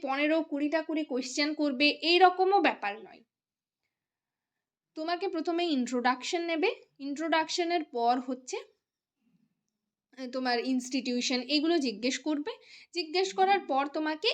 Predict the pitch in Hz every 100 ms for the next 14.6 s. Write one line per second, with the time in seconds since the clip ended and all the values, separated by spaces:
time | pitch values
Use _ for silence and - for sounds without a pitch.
0 | - 269 320 - 427 427 302 - 311 330
1 | 330 320 349 349 285 277 508 240 240 -
2 | 277 269 254 294 285 285 247 233 226 208
3 | 208 226 254 403 587 508 392 262 262 262
4 | 285 285 254 285 269 381 480 370 415 427
5 | 302 - 311 311 370 254 349 640 247 -
6 | 233 233 233 - 208 185 180 - _ _
7 | _ _ _ - - _ - 269 262 302
8 | 311 311 320 302 311 311 285 254 262 349
9 | 349 339 285 269 269 440 494 262 254 233
10 | 247 247 262 302 330 330 240 233 277 269
11 | 262 214 349 466 254 226 226 240 233 254
12 | 247 247 247 - 233 370 480 370 285 247
13 | 233 254 254 240 240 254 277 508 - -
14 | - 240 247 285 - 381